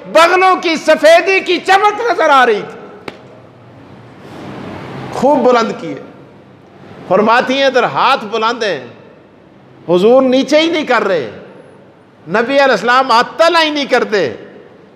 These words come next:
मैं देखती हूँ, सूरज भी बुलंद होता जा रहा है। आखिर मैंने देखा, हुजूर पसीने से शराबूर हैं, और फिर आपने हाथ नीचे किए। मैंने अर्ज किया, "आका,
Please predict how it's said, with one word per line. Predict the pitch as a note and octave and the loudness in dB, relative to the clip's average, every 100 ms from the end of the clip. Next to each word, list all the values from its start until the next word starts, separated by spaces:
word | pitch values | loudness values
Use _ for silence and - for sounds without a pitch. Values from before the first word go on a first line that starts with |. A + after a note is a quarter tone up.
| - | -10
मैं | E3+ B3+ | -4 -2
देखती | B3 B3+ - C#4+ | 2 0 0 -8
हूँ, | C#4 | -8
सूरज | - B3 C#4+ D4+ | -6 -4 -2 -2
भी | C4+ | -6
बुलंद | B3+ A#3 B3+ D4 | -4 0 2 2
होता | D4 B3+ B3 | 2 4 2
जा | B3 A3+ | 4 4
रहा | A#3 G3+ | 4 2
है। | F3+ A2+ G#2 - - - - - - - - - - F#3+ | 0 -4 -12 -20 -20 -20 -20 -20 -20 -20 -20 -20 -10 2
आखिर | A3+ A#3+ C#4 G3 - - - - | 2 4 0 0 -4 -18 -20 -14
मैंने | F3 B3+ C#4 A#3+ | -4 -2 0 2
देखा, | B3 B3 C4+ | 0 2 2
हुजूर | A3+ A3 A#3 C4+ A3+ - - - | 2 0 0 -2 -4 -10 -20 -4
पसीने | C#4+ - C#4 D4+ D4 | -2 -2 -4 -2 -2
से | - C4 | 0 -4
शराबूर | - B3 B3 A3 G3+ B3+ | 0 2 4 2 0 2
हैं, | C4+ G#3 - - - - - - - | 2 0 -6 -18 -20 -20 -20 -20 -12
और | - A3+ | 0 0
फिर | C4 C4+ C#4+ G3 - - - | 2 2 2 0 -8 -12 2
आपने | G3 C#4 D4+ D#4+ | 6 6 4 2
हाथ | D4 B3+ D#4 C#4 | 6 6 6 2
नीचे | D4 D#4 F4 F4+ | -2 0 2 2
किए। | F4+ D#4 D#4+ C4+ - - - - - - - E3 | 2 4 6 4 2 -8 -16 -20 -20 -20 -20 -8
मैंने | A3 A#3+ | -6 -2
अर्ज | A3 G#3 A3 | -2 0 -2
किया, | - G#3 G#3 | -8 -2 0
"आका, | F3+ F3 G3 | 0 0 -2